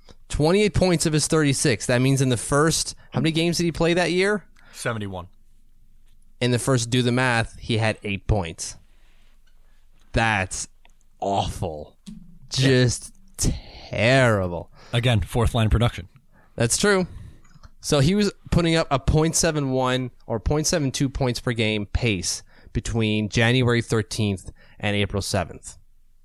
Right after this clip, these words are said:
Speaker 1: Ridiculous. You multiply that by eighty-two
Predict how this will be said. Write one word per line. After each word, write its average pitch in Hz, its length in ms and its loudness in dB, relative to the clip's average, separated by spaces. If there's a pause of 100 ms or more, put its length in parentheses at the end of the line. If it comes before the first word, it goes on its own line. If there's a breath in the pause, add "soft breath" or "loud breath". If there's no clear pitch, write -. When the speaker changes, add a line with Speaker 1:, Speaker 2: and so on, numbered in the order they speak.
(600)
Speaker 1:
Ridiculous. 104 760 -2 (380 loud breath)
You 104 80 0
multiply 117 540 2
that 127 360 2
by 117 180 2
eighty-two 135 800 2